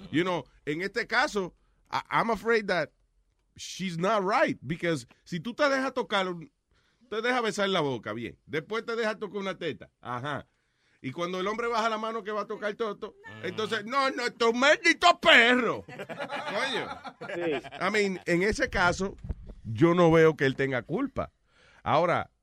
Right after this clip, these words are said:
Speaker 1: decir, eh, "In ten years I'm gonna go out with this ten-year-old, <laughs> with, with this girl" is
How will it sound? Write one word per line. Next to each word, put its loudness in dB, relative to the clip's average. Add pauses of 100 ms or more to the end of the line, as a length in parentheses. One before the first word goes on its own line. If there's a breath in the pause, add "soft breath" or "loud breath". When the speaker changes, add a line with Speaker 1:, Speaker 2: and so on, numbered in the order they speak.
(320)
Speaker 1:
decir, 0
eh, -4 (580 soft breath)
"In -2
ten -2
years -2
I'm 0
gonna 0
go 0
out 4
with 0
this -4 (400)
ten-year-old, 2
<laughs> -
with, -2
with -4
this -2
girl" 2
is -4